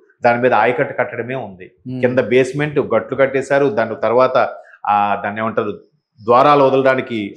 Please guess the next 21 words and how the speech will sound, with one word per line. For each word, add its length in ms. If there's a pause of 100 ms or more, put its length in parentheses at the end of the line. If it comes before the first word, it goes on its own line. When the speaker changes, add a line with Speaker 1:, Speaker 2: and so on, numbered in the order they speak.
(100)
Speaker 2:
గేట్లు. 240
Speaker 1:
గేట్ల-, 640
గేట్లు 200
వదలడానికి 260
ఆప్షన్ 320
అది 140
కూడా 180
కట్టేశారు. 560 (1300)
మరి 140
తర్వాత 380
ప్రభుత్వం 360
వచ్చింది 260
ఏం 160
చేసింది? 360
ఇప్పుడు 680
ఎంత 200
నీరు 220
వృధా 220
అయిపోయి 320
ఉంటుంది. 520
Speaker 2:
మ్మ్. 260